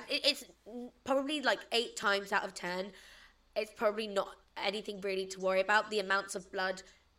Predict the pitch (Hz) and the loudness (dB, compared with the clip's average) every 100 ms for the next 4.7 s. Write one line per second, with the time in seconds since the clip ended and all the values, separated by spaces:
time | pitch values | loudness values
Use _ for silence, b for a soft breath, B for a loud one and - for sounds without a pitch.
0 | - 170 131 - _ - 185 196 190 - | 0 2 0 -4 _ -16 -6 -6 -4 -4
1 | 196 - 202 196 196 - 190 190 196 196 | -4 -4 -4 -4 -6 0 2 2 0 -6
2 | 190 185 196 190 190 - - - - 202 | -6 -4 -2 -2 -4 -8 -14 -6 0 0
3 | 190 202 208 208 247 226 240 214 214 214 | 0 0 2 2 2 2 2 0 -4 -4
4 | 226 202 208 - 196 202 214 | -2 0 -2 -4 -4 0 2